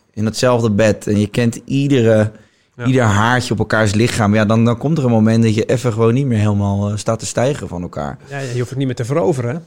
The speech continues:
Speaker 1: Nee.
Speaker 2: En dat is natuurlijk ook een belangrijk iets bij de man.
Speaker 1: Ik heb dat heel erg gemerkt in mijn eigen, eh, vrijgezellenperiode, dat het, het ging eigenlijk bij mij alleen maar om het roven.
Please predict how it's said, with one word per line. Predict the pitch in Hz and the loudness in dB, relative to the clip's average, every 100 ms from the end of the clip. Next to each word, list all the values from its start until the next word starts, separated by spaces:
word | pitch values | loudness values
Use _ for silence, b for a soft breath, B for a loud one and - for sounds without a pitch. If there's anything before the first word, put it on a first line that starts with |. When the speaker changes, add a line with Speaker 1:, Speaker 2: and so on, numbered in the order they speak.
| - | -12
Speaker 1:
Nee. | - 104 85 | -4 -2 -2
Speaker 2:
En | 123 | -4
dat | 117 | -10
is | |
natuurlijk | 113 113 135 139 | -10 -10 -8 -6
ook | |
een | 123 110 | -6 -8
belangrijk | 123 135 147 139 131 | -4 0 0 0 -2
iets | 143 131 | -6 -2
bij | 135 | -2
de | |
man. | 135 131 120 - - - B B B | -2 -2 -4 -12 -20 -20 B B B
Speaker 1:
Ik | - 123 | -4 0
heb | 104 | 0
dat | 104 110 117 | 2 2 4
heel | 107 | 4
erg | 107 - | 4 2
gemerkt | 110 107 107 | 2 2 0
in | |
mijn | 98 | 0
eigen, | 113 117 110 | 2 0 2
eh, | 101 98 95 | 2 2 2
vrijgezellenperiode, | - 104 98 101 98 104 90 92 104 | 0 0 0 0 0 0 0 2 2
dat | 107 104 | 2 0
het, | 95 98 90 - | -2 -4 -8 -4
het | 101 - | -4 -2
ging | 110 107 - | 0 2 2
eigenlijk | 107 113 107 | 0 0 0
bij | 101 | 0
mij | 98 98 95 95 - - | 0 0 0 -2 -8 -4
alleen | 107 117 127 | 0 2 2
maar | 98 | 0
om | 95 | 0
het | 98 | -4
roven. | 82 85 87 - | -4 -6 -6 -8